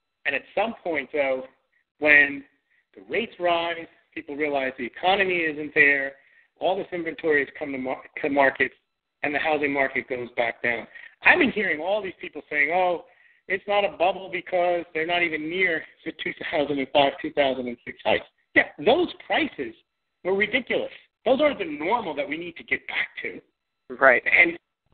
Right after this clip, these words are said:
Speaker 1: and also, this economy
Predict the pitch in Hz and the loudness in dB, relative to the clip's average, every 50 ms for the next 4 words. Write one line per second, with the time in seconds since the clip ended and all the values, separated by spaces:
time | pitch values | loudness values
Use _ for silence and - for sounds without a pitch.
0 | _ _ - - - 202 165 - 185 202 269 339 - - 196 160 135 127 - - | _ _ -18 -8 -6 -6 -4 2 2 2 2 2 0 -2 -4 -4 -4 -6 -8 -12
1 | - _ _ _ _ _ _ _ _ _ _ _ _ _ - - 139 220 311 302 | -18 _ _ _ _ _ _ _ _ _ _ _ _ _ -20 -4 2 2 2 2
2 | - - _ _ _ - 170 - - 170 151 143 131 117 117 113 110 113 | 2 -4 _ _ _ -14 -14 -8 -6 -4 -2 -2 -2 -4 -6 -10 -10 -12